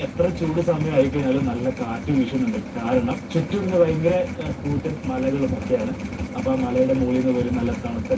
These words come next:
കാറ്റും ഒക്കെ ആസ്വദിച്ചുകൊണ്ട് നമുക്ക് വളരെയധികം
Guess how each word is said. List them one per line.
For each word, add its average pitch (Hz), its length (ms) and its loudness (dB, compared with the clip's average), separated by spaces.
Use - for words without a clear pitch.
കാറ്റും 240 360 -4
ഒക്കെ - 300 -4
ആസ്വദിച്ചുകൊണ്ട് 135 720 0
നമുക്ക് 117 260 -2
വളരെയധികം 131 680 2